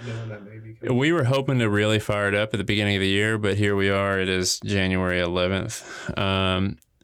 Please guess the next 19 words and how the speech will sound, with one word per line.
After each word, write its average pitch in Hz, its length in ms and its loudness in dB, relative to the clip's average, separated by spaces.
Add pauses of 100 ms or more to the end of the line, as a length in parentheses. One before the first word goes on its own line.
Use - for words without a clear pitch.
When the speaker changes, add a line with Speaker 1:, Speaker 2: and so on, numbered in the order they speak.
(960)
Speaker 2:
let's 127 240 0
say 202 220 2
right 120 260 2
now, 107 340 2
if 92 140 -4
we're, 104 80 0
if 95 200 0
you're 101 100 2
listening 104 360 2
to 95 120 2
this, 95 460 0 (100)
let's 110 260 0
say 110 280 2
I'd 104 160 -2
like 131 220 -2
to - 60 -2
have 107 160 0
it 95 80 -4
going, 90 460 0